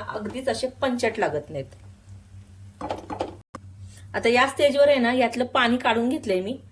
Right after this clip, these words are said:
पनीरचे क्यूब घालून घ्यायचे यामध्येच, मिक्स करूया. आता गॅसची फ्लेम लो करायची आणि यावर झाकण ठेवूया आणि एक वाफ काढून घेऊया. तर बघा,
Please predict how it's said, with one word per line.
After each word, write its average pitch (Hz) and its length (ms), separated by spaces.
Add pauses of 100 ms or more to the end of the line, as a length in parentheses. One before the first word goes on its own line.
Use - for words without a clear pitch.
(880)
पनीरचे 226 420 (400)
क्यूब 233 180
घालून 180 300
घ्यायचे 165 280
यामध्येच, 151 560 (1500)
मिक्स 214 300
करूया. 240 360 (2250)
आता 254 180
गॅसची 262 340
फ्लेम 294 260
लो 285 200
करायची 233 440
आणि 220 180
यावर 214 280
झाकण 220 440
ठेवूया 226 280 (440)
आणि 208 120
एक 233 120
वाफ 190 260
काढून 160 240
घेऊया. 147 300 (1000)
तर 208 120
बघा, 190 200